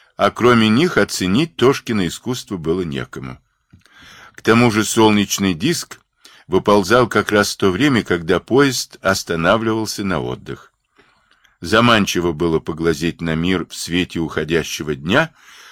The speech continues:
но ещё больше манила постель. А потом темнело, и все краски становились на один цвет. Так что и страдающий животом пингвин, и развесёлая коровёнка,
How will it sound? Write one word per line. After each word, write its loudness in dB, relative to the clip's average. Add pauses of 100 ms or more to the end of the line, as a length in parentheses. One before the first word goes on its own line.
(140)
но 2
ещё 2
больше 2
манила -2
постель. -8 (720)
А -2
потом 2
темнело, 2 (520)
и -4
все 2
краски 0
становились -4
на -4
один -6
цвет. -12 (1000)
Так 2
что 6 (360)
и -2
страдающий 2
животом 2
пингвин, -2 (180)
и -4
развесёлая -2
коровёнка, 0